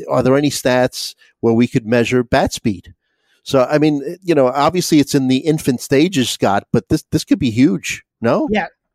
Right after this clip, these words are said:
Speaker 2: eh, eh, so the first thing I'd say is M L B teams are already doing this. They've been doing it,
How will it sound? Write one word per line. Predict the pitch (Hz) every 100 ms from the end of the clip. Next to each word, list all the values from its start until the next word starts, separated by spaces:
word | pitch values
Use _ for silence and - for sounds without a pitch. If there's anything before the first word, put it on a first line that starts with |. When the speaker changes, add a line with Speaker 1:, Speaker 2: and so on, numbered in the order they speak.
| _ _ -
Speaker 2:
eh, | 285 -
eh, | 269 - _ -
so | - 240 208
the | 214
first | 330 349
thing | - 226
I'd | 202 165
say | 196
is | 165 139 _ _ _ -
M | 233
L | 285
B | 220
teams | 180 196 160
are | 147
already | 170 180 165
doing | 147 139 113
this. | 98 - - -
They've | 196 165 135
been | 196 180 170
doing | 143 110
it, | 95